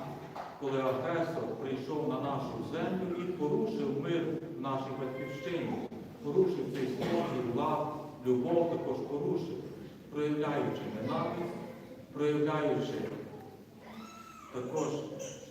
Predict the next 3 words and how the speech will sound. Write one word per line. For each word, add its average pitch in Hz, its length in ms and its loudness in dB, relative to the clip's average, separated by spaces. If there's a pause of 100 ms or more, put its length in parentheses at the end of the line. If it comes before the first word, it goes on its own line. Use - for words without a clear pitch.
(140)
і 135 340 4 (1120)
злобу, 165 420 2 (360)
агресію 147 800 0